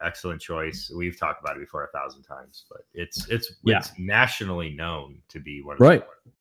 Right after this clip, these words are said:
Speaker 2: Yeah, and, uh, it, it sucks that they only, uh, brew this at certain times throughout the year. So anytime that I see that they're brewing it, I have to get some. It is one of the more expensive beers,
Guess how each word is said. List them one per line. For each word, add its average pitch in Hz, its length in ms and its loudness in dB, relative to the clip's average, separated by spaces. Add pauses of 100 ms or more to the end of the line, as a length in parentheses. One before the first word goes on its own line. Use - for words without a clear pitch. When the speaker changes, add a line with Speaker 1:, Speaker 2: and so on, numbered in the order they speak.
(100)
Speaker 2:
Yeah, 123 340 8 (160)
and, 117 300 8
uh, 110 240 12
it, 127 180 8
it 120 80 0
sucks - 360 4
that 113 120 4
they 120 140 6
only, 120 420 4
uh, 95 220 6
brew 104 260 8
this 98 260 8
at 95 100 6
certain 95 260 4
times 98 260 4
throughout 95 220 6
the 87 80 4
year. 90 200 8
So 95 320 4 (600)
anytime 123 640 8
that 101 120 6
I 95 100 6
see 101 260 4
that 95 120 4
they're 101 120 8
brewing 98 360 4
it, 117 160 8
I 98 120 8
have 95 240 6
to - 80 -6
get 78 180 0
some. 87 360 -4 (540)
It 113 160 12
is 151 280 12
one 131 200 10
of 127 80 6
the 120 80 4
more 117 240 6
expensive 104 640 2
beers, 113 440 10